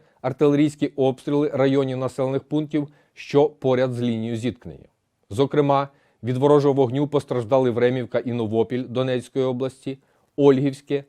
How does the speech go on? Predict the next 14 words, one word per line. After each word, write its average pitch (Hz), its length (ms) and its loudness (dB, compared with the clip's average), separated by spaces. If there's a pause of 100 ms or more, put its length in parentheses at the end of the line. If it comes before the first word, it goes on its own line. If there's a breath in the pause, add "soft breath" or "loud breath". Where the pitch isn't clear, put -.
(120)
Малинівка, 131 640 2
Гуляйполе, 131 640 0
Оріхів 127 580 -4
і 117 40 -4
Білогір'я 117 600 -2
на 110 140 -6
Запоріжжі, 113 680 -6 (420)
Марганець 120 640 0
і 139 100 -2
Нікополь 123 440 -4
Дніпропетровської 120 920 -4
області, 127 580 -6 (420)
Зміївка, 139 840 0
Херсон, 131 580 -2